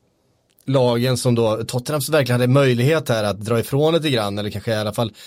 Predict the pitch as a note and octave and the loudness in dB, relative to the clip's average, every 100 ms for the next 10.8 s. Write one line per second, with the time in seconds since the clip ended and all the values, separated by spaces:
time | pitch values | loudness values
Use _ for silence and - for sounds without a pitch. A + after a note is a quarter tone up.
0 | - - - G#2 G#2 C3+ C#3+ C#3+ D3+ B2+ | -20 -20 -10 -6 -4 0 2 2 2 2
1 | B2 A2+ A#2+ - A#2+ - C3 B2+ A#2 G#2+ | 2 0 -4 -2 -4 0 2 2 2 0
2 | G#2+ G#2 G2 _ _ _ - C3 A#2 A2+ | 0 -2 -4 _ _ _ -6 -2 0 0
3 | B2 B2 E3+ B2 A2 A#2 G#2 - C3 A2 | 0 0 0 -4 -4 -4 -4 -4 -2 -2
4 | G#2+ G#2 - A#2 G2+ C#3+ C#3+ - G2 - | -2 -2 -2 -2 -2 -2 -2 -2 -6 -8
5 | _ _ - _ _ - G#2 G2 G2 G2+ | _ _ -20 _ _ -8 -4 -4 -4 -4
6 | C#3 G2 G2 _ _ _ _ _ _ - | -6 -6 -10 _ _ _ _ _ _ -2
7 | B2+ D#3+ D#3 D#3 - - A2 F2+ - _ | 2 2 2 -2 -2 -4 -2 -4 -8 _
8 | _ - A2+ - C3 D#3+ - D3 C3 C#3+ | _ -4 -4 -2 0 0 0 0 2 2
9 | A#2+ - C#3+ C#3 B2+ B2 B2 B2 A2+ B2+ | 0 0 0 2 2 2 0 -4 -4 0
10 | A#2+ A#2+ A#2 B2 B2+ B2 C#3+ D3+ | 0 2 0 2 2 2 0 -2